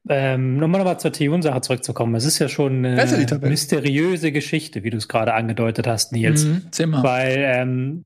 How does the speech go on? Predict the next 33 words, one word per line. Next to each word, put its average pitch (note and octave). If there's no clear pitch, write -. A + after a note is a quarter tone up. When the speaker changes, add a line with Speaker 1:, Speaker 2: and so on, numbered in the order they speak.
Speaker 1:
ähm, C3
ja, C3
Tune, F#3+
ob E3
der F3+
nun E3
offen F#3+
gesagt F3+
hat, E3
dass D#3
er E3
nicht D#3+
mehr D#3
will E3+
oder D#3+
nicht, E3
ähm, D#3
ist -
nicht E3
ganz D#3
klar, E3
aber F3
ich, D3
der C#3
H D3+
S D3
V -
hat, E3
glaub D3+
ich, -
am C#3
Donnerstag F#3+
gespielt F#3+